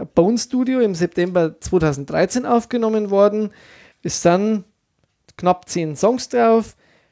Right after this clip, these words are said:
Äh, der Florian Mayer hat da die meisten auch mitkomponiert, äh, ist der Gitarrist der Band, äh, ist der Sänger der Band, aber da gibt's auch noch eine Frau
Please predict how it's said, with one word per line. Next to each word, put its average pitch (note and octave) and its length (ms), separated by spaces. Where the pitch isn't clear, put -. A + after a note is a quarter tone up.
Äh, D#3+ 220
der D#3+ 80
Florian G3 360
Mayer E3 300
hat F#3+ 180
da F3+ 60
die D#3+ 100
meisten D#3+ 420
auch E3 180
mitkomponiert, F#3 960
äh, E3 460
ist - 220
der D#3 380
Gitarrist F#3+ 500
der G#3+ 100
Band, F#3+ 500
äh, E3 260
ist - 220
der D#3+ 80
Sänger A#3+ 300
der A#3+ 140
Band, A3 300
aber E3+ 200
da D#3 80
gibt's F3+ 240
auch E3+ 140
noch D3 140
eine D3 140
Frau F#3 380